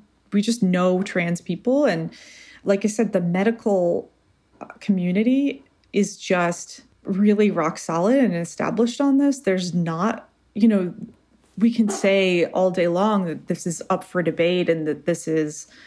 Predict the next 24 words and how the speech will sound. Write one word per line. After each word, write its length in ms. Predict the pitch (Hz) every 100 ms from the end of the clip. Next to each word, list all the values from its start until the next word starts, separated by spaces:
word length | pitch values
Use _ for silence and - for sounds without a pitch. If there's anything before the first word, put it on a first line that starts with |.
| -
controversial. 1200 | - 196 185 190 165 156 180 - 254 269 277 294 -
As 160 | 214 208
the 80 |
media 480 | 190 180 202 233 170
becomes 480 | 156 156 - 170 165
comfortable 540 | - 175 175 247 254
with 160 | 262 262
that 320 | 269 269 277
and 160 | 202 175
understands 680 | 175 160 - 175 180 202
that, 400 | 214 254 247 247 -
th-, 120 | - - _ _ _ _ _ _ _
it's 220 | 190 -
just, 400 | - 202 196 - - -
um, 500 | 180 160 156 156 - -
a 80 |
matter 340 | 190 170 170 -
of 160 | 175 -
time 640 | - 165 85 - - 180 -
before 300 | 175 - -
this 160 | -
kind 240 | - 180 160
of 360 | - - - - - 139 - - - - -
becomes 500 | - 202 208 196 -